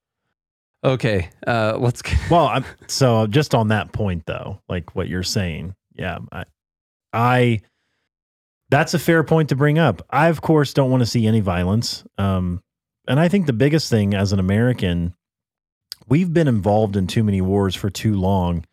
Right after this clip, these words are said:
Speaker 2: We don't have any money.
Speaker 1: Hmm.
Speaker 2: We shouldn't, we shouldn't be sending troops. We shouldn't be putting American lives at risks.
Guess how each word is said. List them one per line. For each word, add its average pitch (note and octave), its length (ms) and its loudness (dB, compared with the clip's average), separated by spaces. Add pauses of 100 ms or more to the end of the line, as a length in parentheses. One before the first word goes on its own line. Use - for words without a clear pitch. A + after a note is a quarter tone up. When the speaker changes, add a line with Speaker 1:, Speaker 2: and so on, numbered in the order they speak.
(460)
Speaker 2:
We C3+ 100 2
don't F#3+ 160 2
have C#3 180 2
any G#2+ 120 0
money. F#2 380 -2 (880)
Speaker 1:
Hmm. C#3+ 100 -2
Speaker 2:
We G#2+ 60 2
shouldn't, D3 540 0 (760)
we B2 100 2
shouldn't D3 300 2
be C3 100 4
sending A2+ 380 2
troops. F#2 480 -2
We G#2 80 0
shouldn't A#2+ 320 0
be A2 120 2
putting G2+ 380 0
American G2 460 0
lives F#2 320 -2
at - 100 -6
risks. F2 500 -6